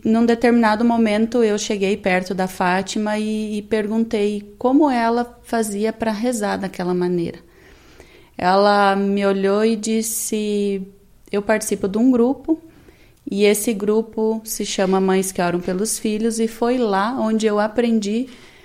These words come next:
a ter um relacionamento com Deus." Eu disse: "Me ensina."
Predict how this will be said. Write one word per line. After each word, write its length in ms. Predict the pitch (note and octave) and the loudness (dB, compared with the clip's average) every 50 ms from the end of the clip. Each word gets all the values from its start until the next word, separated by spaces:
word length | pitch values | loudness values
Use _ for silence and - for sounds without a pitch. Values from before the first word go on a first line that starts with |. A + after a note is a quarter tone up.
| - - _ | -20 -14 _
a 140 | - G3+ G3+ | -2 0 2
ter 160 | G3+ - A#3+ | 4 4 4
um 80 | A#3+ A#3 | 4 4
relacionamento 960 | G#3 G#3 A#3 C4 C4+ C#4+ C#4+ C#4 - C4+ A#3+ A#3 A3+ G#3+ G#3 G3 G3+ G3+ - | 2 2 2 2 2 2 2 0 0 -2 -2 0 0 0 0 0 -2 -2 -4
com 240 | - G#3+ G#3+ A#3 B3+ | -4 -2 0 0 2
Deus." 540 | A#3+ G#3 F3+ F3+ F3 F3 - - - - - _ _ _ _ _ _ - - _ _ _ - - | 2 0 0 -2 -4 -6 -8 -10 -10 -12 -14 _ _ _ _ _ _ -20 -20 _ _ _ -6 -2
Eu 160 | G3+ G#3+ A3 | 0 0 0
disse: 380 | G#3 G#3+ A3+ A3+ A3+ - A#3+ A3+ | 0 0 -2 -2 -2 0 2 4
"Me 100 | A#3+ B3+ | 4 6
ensina." 640 | C4 C4 C4 - D#4 D#4 E4 E4+ C4 F#3+ F3+ F3+ | 4 4 2 2 4 4 6 6 4 2 0 -2